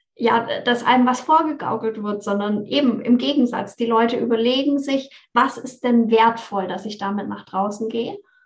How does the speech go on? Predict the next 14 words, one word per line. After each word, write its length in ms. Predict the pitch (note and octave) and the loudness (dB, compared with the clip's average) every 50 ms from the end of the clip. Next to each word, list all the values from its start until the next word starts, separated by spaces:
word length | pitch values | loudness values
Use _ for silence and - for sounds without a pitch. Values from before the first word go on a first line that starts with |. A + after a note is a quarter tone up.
| _ _ _ | _ _ _
und 260 | - A#3 A#3 A3+ A3 | 2 4 4 4 4
was 440 | A3+ B3 G3+ B3 - - - - _ _ _ | 2 2 2 0 -2 -8 -14 -20 _ _ _
mache 300 | A#3 A3+ A#3 - - B3 | 0 0 0 0 -2 -4
ich 160 | A#3+ - - | -4 -2 -2
mit, 320 | A3 G#3+ G#3 - - _ | -2 -2 -4 -8 -10 _
mit 220 | - G#3+ G#3+ G#3+ B3 | -6 -6 -4 2 2
mir 320 | A#3+ C4 C4+ C#4 C4+ B3+ | 4 4 4 4 4 2
und 240 | - - A3+ A3 G3+ | -2 -4 -6 -8 -4
meinen 300 | G#3 G#3+ G#3+ A3 A3 A#3 | -4 -4 -4 -4 -6 -8
Freunden 480 | - - A3 A#3 A#3 - - A3 A3 G#3 | -6 -2 0 0 0 0 -2 -4 -6 -4
und 120 | G3+ G#3 | -4 -4
meinem 220 | G#3 G#3 G#3 G#3 | -2 -2 -4 -4
Partner 480 | - - - G3+ - - G3 - - - | -4 -6 -8 -8 -8 -10 -12 -12 -12 -14
aus. 320 | G3 G3 - - _ _ | -16 -16 -16 -20 _ _